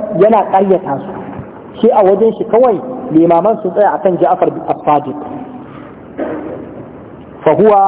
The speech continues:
shi yana ganin fa huwa kafirun indahum.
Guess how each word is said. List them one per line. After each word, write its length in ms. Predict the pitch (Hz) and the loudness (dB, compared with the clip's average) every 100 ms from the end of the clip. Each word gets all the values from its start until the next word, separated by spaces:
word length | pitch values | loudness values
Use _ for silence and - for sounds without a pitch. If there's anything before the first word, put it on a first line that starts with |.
| 190 - - - - - - - - - - | 2 -4 -12 -12 -12 -12 -12 -16 -20 -20 -8
shi 140 | 190 214 | 0 2
yana 260 | 240 214 180 | 4 4 2
ganin 480 | 196 208 208 208 202 - - - - - - | 0 0 -2 -6 -8 -12 -12 -14 -14 -16 -2
fa 100 | 175 | 0
huwa 220 | 170 247 262 214 | 4 4 4 2
kafirun 520 | 214 208 226 202 175 | 2 2 0 0 0
indahum. 540 | 196 190 180 135 139 | 0 0 0 0 -4